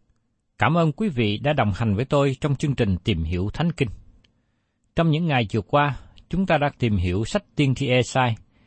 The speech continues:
và hôm nay chúng ta tiếp tục đến Tiên tri Ê-sai đoạn sáu mươi ba. Trong sáu câu đầu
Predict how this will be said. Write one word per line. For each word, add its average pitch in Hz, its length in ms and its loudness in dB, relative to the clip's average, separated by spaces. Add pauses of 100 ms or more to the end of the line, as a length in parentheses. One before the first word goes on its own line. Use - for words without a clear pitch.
(300)
và 95 120 2
hôm 147 180 2
nay 139 380 2
chúng 170 200 -4
ta 160 160 0
tiếp 233 200 -4
tục 98 140 -2 (100)
đến 135 240 0 (520)
Tiên 147 180 2
tri 156 120 -2
Ê-sai 143 520 0 (160)
đoạn 85 300 -2
sáu 139 180 0
mươi 131 160 2
ba. 110 180 0 (1500)
Trong 170 200 2
sáu 170 200 0
câu 175 200 -2
đầu 110 400 0